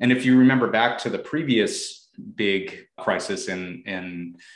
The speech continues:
agricultural commodities, that, that one sort of started in rice. Um, and rice is not really an internationally traded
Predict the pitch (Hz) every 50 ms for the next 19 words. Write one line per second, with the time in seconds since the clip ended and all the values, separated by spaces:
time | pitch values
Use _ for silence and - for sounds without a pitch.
0 | _ _ _ - 107 101 98 90 - 104 - - 101 87 - - 95 90 87 87
1 | 90 85 85 85 87 90 - - - - - 117 120 139 131 - - - - -
2 | 123 123 127 147 190 160 135 127 127 - - 110 95 - - 135 117 117 113 104
3 | 95 95 - - 104 95 92 92 90 87 85 87 95 92 82 - - - - -
4 | - - - - - 98 92 92 95 92 87 87 85 - - 110 104 95 95 107
5 | 120 139 139 - 120 95 110 113 - 110 110 104 104 98 95 95 92 92 92 -
6 | 127 113 110 104 101 98 92 - - 98 95 90 87 - 95 92 92 92 90 -
7 | -